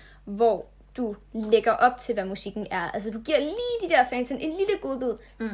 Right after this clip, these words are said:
Speaker 1: men ikke det hele.
Speaker 2: Mm.
Speaker 1: Og det er fordi, at fansene er så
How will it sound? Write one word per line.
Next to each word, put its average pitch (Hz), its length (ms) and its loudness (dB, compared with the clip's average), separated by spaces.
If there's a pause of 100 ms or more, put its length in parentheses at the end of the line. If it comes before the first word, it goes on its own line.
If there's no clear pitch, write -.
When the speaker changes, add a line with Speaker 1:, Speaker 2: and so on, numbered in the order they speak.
Speaker 1:
men 247 220 4
ikke 233 140 0
det 233 80 -4
hele. 214 420 -4
Speaker 2:
Mm. 202 300 -8 (460)
Speaker 1:
Og 240 140 0
det 269 80 -4
er 240 40 -6
fordi, 247 200 -2
at 226 140 0 (840)
fansene 262 500 0
er 220 280 0
så - 280 -2